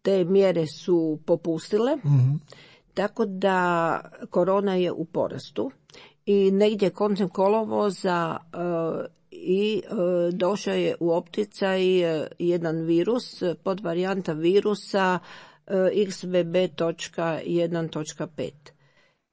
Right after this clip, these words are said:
Speaker 1: Tako da danas taj virus vlada u populaciji i preporuča se određenim kategorijama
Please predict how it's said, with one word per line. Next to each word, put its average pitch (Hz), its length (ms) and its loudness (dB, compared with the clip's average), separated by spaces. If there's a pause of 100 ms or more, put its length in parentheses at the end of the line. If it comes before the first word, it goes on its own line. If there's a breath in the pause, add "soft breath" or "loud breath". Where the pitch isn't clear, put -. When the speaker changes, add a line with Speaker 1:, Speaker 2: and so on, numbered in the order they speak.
Speaker 1:
Tako 190 500 0 (100)
da 190 640 -2 (320)
danas 185 600 -4
taj 185 140 0
virus 185 460 2
vlada 160 520 -2 (120)
u 196 100 -10
populaciji 185 1300 0 (120)
i 190 760 2 (320)
preporuča 175 760 0
se 180 300 -4
određenim 175 800 -2
kategorijama 170 1080 -2